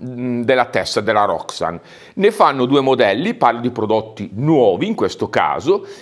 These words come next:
la Tessa normale e il, eh, la Tessa Streamer.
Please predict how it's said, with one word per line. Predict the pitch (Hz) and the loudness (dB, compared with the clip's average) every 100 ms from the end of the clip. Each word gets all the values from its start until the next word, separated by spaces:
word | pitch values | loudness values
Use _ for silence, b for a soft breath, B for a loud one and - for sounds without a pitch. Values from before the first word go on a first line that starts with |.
| B B | B B
la | 180 180 | -2 0
Tessa | 202 175 - - | 0 0 0 -2
normale | 113 127 147 160 123 90 82 76 - _ _ _ _ _ _ _ _ - _ | 0 0 2 4 4 0 -4 -8 -12 _ _ _ _ _ _ _ _ -20 _
e | 160 165 101 | 2 2 2
il, | 160 202 143 | -2 0 2
eh, | 117 101 95 92 98 | 2 2 0 0 0
la | 95 104 | 0 0
Tessa | 165 156 110 | 0 -2 -6
Streamer. | - 214 175 117 170 233 | -2 0 2 0 -2 -4